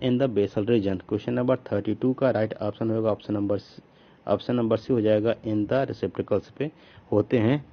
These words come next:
conceptacles। क्वेश्चन नंबर थर्टी थ्री, an example of colonial, colonial coinocytic alga, colonial coinocytic alga कौन है?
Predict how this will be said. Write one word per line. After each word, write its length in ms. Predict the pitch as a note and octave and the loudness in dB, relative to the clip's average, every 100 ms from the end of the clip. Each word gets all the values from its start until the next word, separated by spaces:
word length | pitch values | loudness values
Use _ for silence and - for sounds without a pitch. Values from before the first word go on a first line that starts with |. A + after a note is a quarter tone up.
| - - G2 | -20 -8 -6
conceptacles। 640 | G2 - - F#2 F2+ F2+ - | -4 -4 -6 -2 -2 -4 -6
क्वेश्चन 200 | G#2 A#2+ | -4 -2
नंबर 160 | G#2+ | -2
थर्टी 160 | A2+ A2+ | -2 -2
थ्री, 260 | A2 A#2+ B2 | 0 -2 0
an 120 | A#2 | -2
example 480 | G#2+ G2+ G#2+ A2 A#2+ | 0 2 0 0 2
of 160 | A#2 A#2+ - G#2+ | 2 2 -2 -2
colonial, 600 | G#2 A2 G#2+ B2+ A#2 A2+ - - - - _ - | 0 2 4 4 4 2 -6 -20 -20 -20 _ 2
colonial 560 | B2 A#2 A#2+ B2+ B2 C3 - - _ _ - A2 | 4 6 6 6 4 2 -6 -20 _ _ -2 2
coinocytic 580 | A#2 B2 - G#2+ C3+ A#2 - | 4 2 2 0 0 -4 -4
alga, 360 | A#2 G2+ G2 F#2+ - - - - | -2 0 -2 -4 -10 -20 -10 -2
colonial 300 | G#2+ A2 B2 | 2 2 2
coinocytic 460 | A2+ A2 A2 A2 A2 | 2 2 0 -4 0
alga 240 | A2+ A2 | 2 2
कौन 240 | A2 B2 | 2 0
है? 300 | A2 A2 A2+ | 2 -2 -2